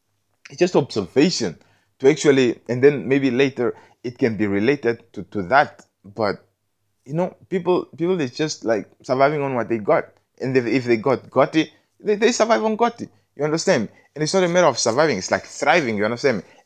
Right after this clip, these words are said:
Everybody's busy becoming a trader. Everybody's busy becoming a billionaire. Not a millionaire. They are not, it's no longer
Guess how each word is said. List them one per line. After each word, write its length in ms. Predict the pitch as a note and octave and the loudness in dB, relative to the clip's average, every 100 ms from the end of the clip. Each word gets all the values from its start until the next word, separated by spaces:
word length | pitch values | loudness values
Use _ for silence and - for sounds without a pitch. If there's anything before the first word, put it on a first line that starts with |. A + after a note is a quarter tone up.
| - | 0
Everybody's 460 | F3 D#3 C#3 B2 | 2 4 2 2
busy 260 | G2+ C3+ A#2+ | -2 -2 -2
becoming 320 | G2 A#2+ A2+ | 0 0 0
a 60 | G#2 | 0
trader. 280 | B2+ G2+ - - - | 2 2 2 -10 2
Everybody's 420 | F3 E3 D3 B2+ | 4 4 2 0
busy 200 | A2 B2+ | -4 -4
becoming 340 | A2 A#2 A#2+ G#2 | 0 2 2 2
a 60 | |
billionaire. 440 | F#2 G2 F#2+ G2+ - _ | 0 0 2 0 -4 _
Not 200 | C3+ F3+ | -2 2
a 60 | G3 | 4
millionaire. 500 | C#3+ B2+ A#2 A#2 G2 - _ | 4 6 6 4 -2 -8 _
They 100 | C3+ | 2
are 60 | D#3+ | 4
not, 200 | G3+ - | 2 0
it's 160 | - | -2
no 200 | D#3+ F#3 | 2 4
longer 360 | G3 F#3 F3+ | 4 4 4